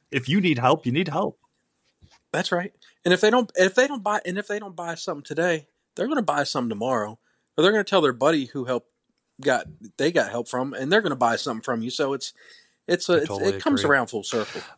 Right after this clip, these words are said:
Speaker 1: Uh, Dwight, I definitely appreciate you carving out some of your time to talk to our listeners about your experience in diesel performance.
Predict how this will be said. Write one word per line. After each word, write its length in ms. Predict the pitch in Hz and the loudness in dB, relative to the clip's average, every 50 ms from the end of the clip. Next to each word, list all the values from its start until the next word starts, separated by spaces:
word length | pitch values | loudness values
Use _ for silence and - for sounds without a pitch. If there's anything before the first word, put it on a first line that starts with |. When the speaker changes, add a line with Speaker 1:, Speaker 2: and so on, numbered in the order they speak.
| _ _ | _ _
Speaker 1:
Uh, 240 | - 117 120 117 120 | 4 6 6 6 6
Dwight, 400 | 117 127 120 151 160 165 160 - - | 2 2 2 4 6 6 4 4 2
I 80 | 147 | 0
definitely 640 | 147 127 160 151 143 - - 165 156 151 135 127 123 | 4 4 4 4 4 2 0 0 2 2 2 0 2
appreciate 640 | - 120 117 - - 139 127 123 - 135 127 120 117 | 0 -2 -2 0 0 2 2 4 4 2 2 2 2
you 80 | 117 | 0
carving 420 | 107 - - - - 120 120 117 113 | -2 -2 -2 2 2 2 4 4 4
out 180 | 113 113 113 | 2 2 2
some 120 | - 117 110 | 0 -2 -4
of 100 | 107 101 | -4 -4
your 160 | 104 110 113 | -2 -2 -2
time 420 | 110 - 113 110 110 110 110 110 | 0 0 2 2 2 0 -2 -4
to 120 | 104 - 104 | -6 -8 -8
talk 320 | - - 120 113 113 104 | -4 0 0 2 2 2
to 140 | - 131 117 | 2 2 4
our 100 | 113 107 | 4 6
listeners 480 | 107 107 113 110 - 117 113 110 101 107 | 6 4 4 4 2 2 2 2 0 2
about 260 | 90 110 113 113 - | 2 2 2 4 2
your 120 | 117 110 | 0 -2
experience 560 | 101 - - - 127 120 117 117 117 110 117 | -2 -4 -4 0 0 2 2 2 0 0 -2
in 80 | - 107 | -4 -4
diesel 260 | 110 117 113 - 110 | -4 -2 -2 -2 -4
performance. 640 | 104 - 110 101 - - 117 117 117 120 113 110 | -4 -6 -10 -10 -6 -6 -4 -4 -2 -4 -4 -6